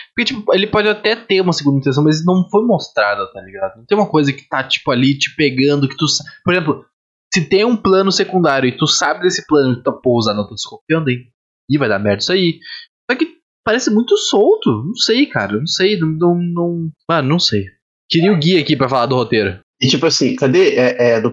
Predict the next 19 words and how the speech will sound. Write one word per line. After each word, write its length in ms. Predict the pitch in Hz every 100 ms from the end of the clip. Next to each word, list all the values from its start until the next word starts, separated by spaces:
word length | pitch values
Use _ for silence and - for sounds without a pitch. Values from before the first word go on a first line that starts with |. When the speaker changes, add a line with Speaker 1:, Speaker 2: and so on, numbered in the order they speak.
| 127
Speaker 2:
no 260 | 123 127
primeiro 280 | 127 120 151
episódio 320 | 170 123 139
a 40 | 147
gente 300 | 143 135 -
tinha 220 | - 139
os 120 | 117
outros 300 | 120 139 110
elfos 300 | 113 123 104
lá, 180 | 98 123
que 60 | 117
eu 40 |
não 120 | 113
lembro 220 | 127 127 113
nem 100 | 160
o 60 |
nome, 260 | 202 139 226
porque, 260 | 127 127 113
tipo, 260 | - -